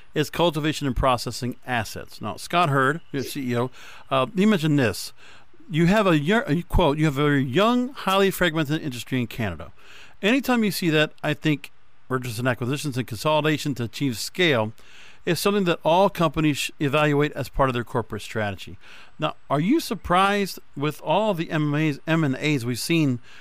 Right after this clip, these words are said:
within the cannabis, uh, market in Canada has continued to stay aggressive? Because we're seeing so much of that where the market is, they're more acquire-, acquir-, acquisition of land, increase of employees, growth of facilities,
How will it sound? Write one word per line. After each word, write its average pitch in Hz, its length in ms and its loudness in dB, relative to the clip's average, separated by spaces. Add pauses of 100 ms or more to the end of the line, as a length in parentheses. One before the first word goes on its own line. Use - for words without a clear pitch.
(120)
within 151 220 0
the 143 80 -2
cannabis, 143 600 0
uh, 117 200 -2
market 139 340 2
in 123 80 -2
Canada 135 420 2 (320)
has 180 200 2
continued 214 360 0
to 165 60 0
stay 175 360 0
aggressive? 123 840 -4
Because 127 320 -2
we're 131 140 -4
seeing 190 340 0
so 202 260 0
much 170 200 2
of 151 60 -2
that 147 180 2 (560)
where 143 500 2 (180)
the 139 120 -4
market 175 380 2
is, 143 280 -6
they're 123 240 -4 (160)
more 185 340 4
acquire-, 165 380 0
acquir-, 156 320 -2
acquisition 127 560 -6
of 95 100 -10
land, 185 460 0 (180)
increase 143 360 -8
of 113 60 -8
employees, 165 600 2 (420)
growth 156 380 2
of 143 80 -6
facilities, 165 800 -2